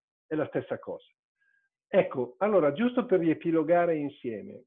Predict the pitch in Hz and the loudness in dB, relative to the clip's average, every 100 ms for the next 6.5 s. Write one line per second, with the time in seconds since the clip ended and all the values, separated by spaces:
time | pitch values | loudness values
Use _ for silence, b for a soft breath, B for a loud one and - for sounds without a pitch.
0 | _ - 233 208 160 139 131 - _ 220 | _ -6 2 4 4 2 -2 -6 _ -6
1 | 247 - 185 - 165 143 151 143 190 170 | -6 -6 -8 0 0 0 -8 -2 0 0
2 | - 135 175 180 139 147 185 185 202 196 | -4 -12 -10 -2 0 2 0 -2 -8 -10
3 | - _ _ _ 175 170 190 156 151 151 | -14 _ _ _ 0 4 4 2 0 -4
4 | - 226 214 190 180 165 160 - 151 143 | -4 -4 -2 0 0 0 -2 -4 -4 -4
5 | 135 147 165 151 196 190 185 170 - 139 | -4 -4 -4 -4 -4 -2 -4 -6 -8 -6
6 | 127 98 - - | -6 -10 -14 -20